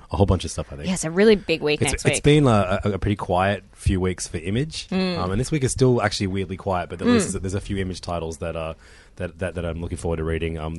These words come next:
Speaker 1: you've got The Return of Walking Dead, Paper Girls, Goddamned, Deadly Class, and the final issue of this, uh, run of Matt Fraction's Casanova, Acedia, issue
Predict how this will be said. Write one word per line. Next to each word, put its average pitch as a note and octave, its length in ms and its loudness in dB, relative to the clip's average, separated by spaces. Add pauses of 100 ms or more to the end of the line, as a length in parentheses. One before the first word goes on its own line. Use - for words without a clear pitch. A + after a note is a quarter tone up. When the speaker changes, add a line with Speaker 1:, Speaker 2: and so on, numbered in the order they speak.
Speaker 1:
you've F2+ 120 -10
got E2+ 140 -4
The D#2+ 60 -8
Return E2 320 -2
of D#2+ 120 -4
Walking G2+ 260 4
Dead, F#2 240 0
Paper G2 240 0
Girls, F2 320 -6
Goddamned, F2 640 -6 (400)
Deadly G#2+ 280 4
Class, G#2 500 2
and G2 320 0
the G2 80 -2
final A#2+ 420 4
issue G2+ 460 0
of E2+ 320 -8
this, G2 260 -2
uh, F2 220 -4
run F2+ 320 0
of E2+ 200 -4
Matt F2+ 200 -2
Fraction's F2+ 640 -4 (160)
Casanova, G#2+ 640 0 (480)
Acedia, A#2+ 560 -2 (300)
issue G3+ 100 -10